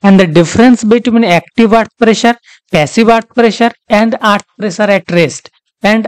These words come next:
आईआरसी सिक्स का कोडल प्रोविजन क्या है, अर्थ प्रेशर at रेस्ट के लिए and फॉर्मूलाज क्या है,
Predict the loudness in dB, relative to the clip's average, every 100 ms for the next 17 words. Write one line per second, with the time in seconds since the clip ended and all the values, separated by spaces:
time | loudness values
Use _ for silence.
0 | -4 0 0 -2 -4 -8 -2 -4 -2 -4
1 | -2 0 2 0 0 -2 2 2 2 0
2 | 2 0 0 -2 -6 _ -10 -4 -4 -4
3 | -4 -4 0 0 0 -6 -8 -2 0 0
4 | -2 2 2 0 -2 -2 0 0 0 0
5 | -2 -2 -2